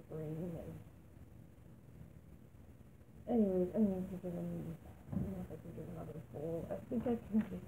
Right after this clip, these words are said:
kinda add a little bit here and there. But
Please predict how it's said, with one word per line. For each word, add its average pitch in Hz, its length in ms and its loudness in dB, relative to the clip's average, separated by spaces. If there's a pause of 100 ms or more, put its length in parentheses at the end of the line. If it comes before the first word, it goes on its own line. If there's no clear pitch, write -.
(160)
kinda 196 220 0 (180)
add 190 160 2
a 214 40 6
little 214 360 4
bit 226 200 12 (180)
here 233 120 8
and 220 220 8
there. 233 240 6 (1700)
But 220 120 6